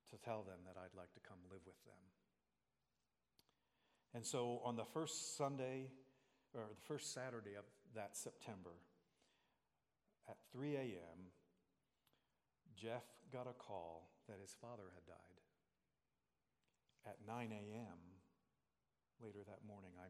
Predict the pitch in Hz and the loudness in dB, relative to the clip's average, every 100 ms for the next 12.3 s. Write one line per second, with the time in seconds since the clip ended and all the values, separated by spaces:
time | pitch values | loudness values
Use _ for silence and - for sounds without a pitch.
0 | 92 90 95 92 85 87 - _ _ _ | -10 -10 -10 -10 -12 -16 -20 _ _ _
1 | _ _ _ _ _ _ _ _ _ _ | _ _ _ _ _ _ _ _ _ _
2 | _ _ _ _ - 110 98 95 123 - | _ _ _ _ -12 -8 -4 0 0 0
3 | - 104 87 98 92 92 95 98 - 117 | -6 -10 -8 -4 -4 -4 -6 -10 -6 -4
4 | 98 85 90 87 98 107 - - 113 101 | -4 -8 -8 -8 -12 -16 -20 -6 -4 -2
5 | 92 90 87 - 90 90 95 90 85 - | -4 -10 -10 -8 -8 -8 -8 -8 -10 -16
6 | - _ _ _ _ _ _ _ _ _ | -20 _ _ _ _ _ _ _ _ _
7 | _ _ _ _ _ _ _ - - - | _ _ _ _ _ _ _ -20 -20 -20
8 | - _ _ _ _ - 107 107 - 165 | -20 _ _ _ _ -4 -2 -2 2 2
9 | 160 - 147 127 120 123 107 104 104 101 | 2 -2 -2 0 2 2 2 0 -2 -2
10 | 104 - 82 76 - - _ _ _ _ | -4 -8 -10 -12 -16 -20 _ _ _ _
11 | _ _ _ _ _ _ _ _ _ _ | _ _ _ _ _ _ _ _ _ _
12 | _ - | _ -8